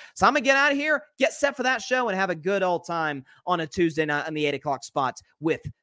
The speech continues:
the Cowboys Can Fan. See y'all on Friday's show. Uh, and if, if you don't see the eight o'clock spot, please tune in.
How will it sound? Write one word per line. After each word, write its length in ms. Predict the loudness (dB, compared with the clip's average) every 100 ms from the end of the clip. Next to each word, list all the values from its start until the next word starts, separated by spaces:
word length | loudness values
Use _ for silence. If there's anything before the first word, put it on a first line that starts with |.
| _
the 60 | -10
Cowboys 560 | -2 0 0 -4 -8 -12 -10
Can 340 | -6 -6 -8 -12 _
Fan. 320 | -2 -2 -2 -8 _ -6
See 160 | 4
y'all 140 | 6 6
on 60 |
Friday's 340 | 4 2 2 0
show. 360 | -2 -2 -2 -6
Uh, 160 | -4 -2
and 140 | -4
if, 120 | -4 -4
if 100 | -2
you 60 |
don't 160 | -2 0
see 100 | -4
the 100 | -2
eight 180 | 0 0
o'clock 220 | 2 -2
spot, 300 | 2 4 4
please 240 | 4 -4 -2
tune 140 | -2
in. 240 | 0 -2